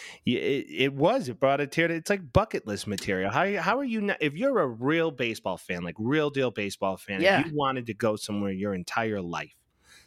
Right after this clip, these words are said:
Speaker 1: it's difficult not to get a little emotional there. I mean,
Speaker 2: I'm not
Speaker 1: Vince
Speaker 2: even hating. It's the Mecca. I was freaking out when we walked in.
Speaker 1: Vince was literally, Vince and I were walking in together, and he looked at me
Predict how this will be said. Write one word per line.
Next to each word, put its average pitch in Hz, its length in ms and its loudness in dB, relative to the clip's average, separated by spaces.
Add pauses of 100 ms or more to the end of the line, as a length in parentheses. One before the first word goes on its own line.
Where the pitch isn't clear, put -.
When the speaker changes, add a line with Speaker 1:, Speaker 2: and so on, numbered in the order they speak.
(440)
Speaker 1:
it's 143 220 2
difficult 123 560 -2
not 101 220 -2
to 92 80 -8
get 90 120 -2
a 87 60 -4
little 90 340 -4
emotional 82 480 -6
there. 78 180 -4
I 101 60 -2
mean, 127 80 0
Speaker 2:
I'm 175 140 4
not 285 180 8
Speaker 1:
Vince 151 140 0
Speaker 2:
even 147 120 -2
hating. 131 480 -2
It's 185 260 2
the 214 80 4
Mecca. 170 300 6
I 131 180 8
was 220 180 4
freaking 170 400 0
out 240 160 6
when 160 100 -2
we 131 100 0
walked 127 360 0
in. 113 180 -10 (400)
Speaker 1:
Vince 156 480 2
was 127 340 2
literally, 139 500 2
Vince 139 280 0
and 160 80 2
I 147 60 2
were 135 100 0
walking 117 380 0
in 101 100 -2
together, 85 460 -2
and 85 100 -4
he 92 120 -2
looked 98 280 -4
at 87 100 -4
me 78 320 -8